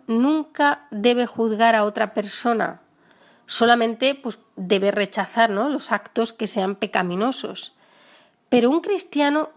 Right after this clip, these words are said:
tampoco debe suponer de antemano que el prójimo tenga mala voluntad o malas intenciones, sino que debe tratar de buscar siempre lo bueno de él. Nunca debemos ponernos en el papel del único juez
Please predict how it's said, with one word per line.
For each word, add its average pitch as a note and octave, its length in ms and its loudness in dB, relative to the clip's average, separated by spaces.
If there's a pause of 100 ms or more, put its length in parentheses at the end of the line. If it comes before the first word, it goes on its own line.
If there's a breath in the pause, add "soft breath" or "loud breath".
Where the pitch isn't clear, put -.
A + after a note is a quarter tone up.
tampoco A3+ 480 0
debe D4 200 0
suponer A#3+ 520 -2
de A#3+ 80 0
antemano G#3+ 540 -2
que A#3+ 80 -4
el G#3 100 -4
prójimo B3 500 -2
tenga C4 300 0
mala A#3+ 320 2
voluntad A3 640 2 (460 soft breath)
o A#3 120 4
malas A#3 400 0
intenciones, A#3 1080 -6 (400 soft breath)
sino A#3+ 340 0
que A3+ 140 -2
debe C#4+ 180 0
tratar D4 400 0
de D4 60 -2
buscar C4 420 -2
siempre A#3 540 -2
lo A3 120 2
bueno B3+ 380 0
de G3 220 -2
él. F#3 200 -10 (1200 soft breath)
Nunca C#4+ 800 0
debemos G#3+ 500 0
ponernos G#3 680 -2
en G#3+ 80 -4
el F#3 160 -4
papel G#3+ 400 -2
del F#3+ 140 -2
único A#3 340 -2
juez G#3 360 -2